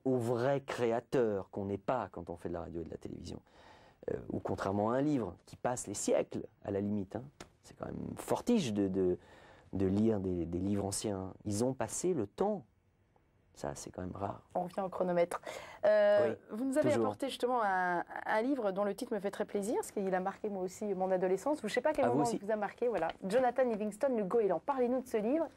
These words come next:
Speaker 2: Et pourquoi aujourd'hui vous nous amenez ce livre-là, dont vous nous ferez une petite lecture après ?
Speaker 1: Bah, écoutez, c'est, je crois que c'est le livre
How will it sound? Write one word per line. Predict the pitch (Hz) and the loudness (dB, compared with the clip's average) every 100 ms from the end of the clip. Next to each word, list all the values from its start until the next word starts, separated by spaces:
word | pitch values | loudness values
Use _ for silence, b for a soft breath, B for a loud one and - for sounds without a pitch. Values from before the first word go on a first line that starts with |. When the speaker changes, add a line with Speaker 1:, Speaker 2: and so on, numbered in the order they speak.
| B - | B -6
Speaker 2:
Et | |
pourquoi | - 302 381 - | 0 2 2 4
aujourd'hui | 240 240 269 | 2 2 0
vous | 254 | -2
nous | 220 | -2
amenez | 208 214 | 0 0
ce | 220 | -2
livre-là, | 214 185 180 170 - _ 208 | -4 0 0 0 -4 _ 0
dont | 220 | 0
vous | 202 | 0
nous | 196 190 | -4 -4
ferez | - | -4
une | 202 | -4
petite | 214 208 | -4 -4
lecture | 202 190 - 165 | -4 -4 -4 -4
après ? | - - - - | -4 -8 -10 0
Speaker 1:
Bah, | 127 | 0
écoutez, | - - 139 127 101 | 0 -2 4 4 4
c'est, | - - - 123 117 98 - _ _ 113 | -2 -4 0 2 2 0 -4 _ _ -2
je | 147 | 0
crois | 196 | 0
que | 196 | -2
c'est | - | 2
le | 127 151 180 | 4 6 6
livre | 165 156 175 165 127 | 4 0 -2 0 -2